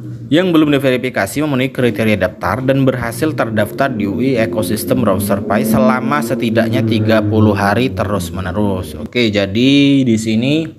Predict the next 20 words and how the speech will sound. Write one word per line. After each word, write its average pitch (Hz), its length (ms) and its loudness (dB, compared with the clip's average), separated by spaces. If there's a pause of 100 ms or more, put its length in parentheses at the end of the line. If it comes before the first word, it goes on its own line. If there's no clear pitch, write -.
(340)
aplikasi 127 1040 0 (500)
yang 120 460 0
kalian 143 480 0
ciptakan 101 720 -6
atau 110 480 -2
yang 104 480 0
diciptakan 120 720 -4
oleh 113 160 0
developer 107 640 0
baru, 120 560 0 (320)
di 120 80 -4
sini 139 320 2
setidaknya 123 1040 0
harus, 113 560 2 (1300)
di 127 80 2
sini 160 320 4
harus 156 480 0 (240)
berhasil 131 640 0
terdaftar 120 640 -2
ya. 87 200 -10